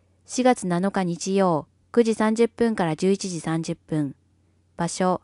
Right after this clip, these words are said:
中央公民館応接室、市役所二階。対象者、内容等。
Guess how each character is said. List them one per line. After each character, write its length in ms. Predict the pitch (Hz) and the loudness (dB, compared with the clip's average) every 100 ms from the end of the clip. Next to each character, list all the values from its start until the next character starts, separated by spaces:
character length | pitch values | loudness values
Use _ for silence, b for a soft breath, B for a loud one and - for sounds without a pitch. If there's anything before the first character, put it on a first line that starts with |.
| _ _ _ - | _ _ _ -8
中 240 | - 233 | 0 4
央 160 | 233 233 | 6 4
公 220 | 233 226 | 4 2
民 220 | 226 220 | 2 -2
館 260 | 185 160 151 | -2 -2 0
応 80 | 180 | -2
接 300 | 196 202 196 | -2 -4 -4
室、 420 | 190 - 147 143 - _ | -6 -8 -6 -6 -8 _
市 160 | - 202 | -10 -2
役 180 | 214 - | -2 -2
所 140 | 160 | -6
二 140 | 143 139 | -6 -6
階。 320 | 147 143 - _ _ _ _ _ _ _ _ | -6 -8 -10 _ _ _ _ _ _ _ _
対 200 | - 226 | 0 2
象 220 | 226 240 220 | 2 0 0
者、 240 | 180 151 | -2 -4
内 260 | 160 180 196 | -2 -2 0
容 180 | 190 185 | 0 -2
等。 360 | 175 160 - | -2 -4 -6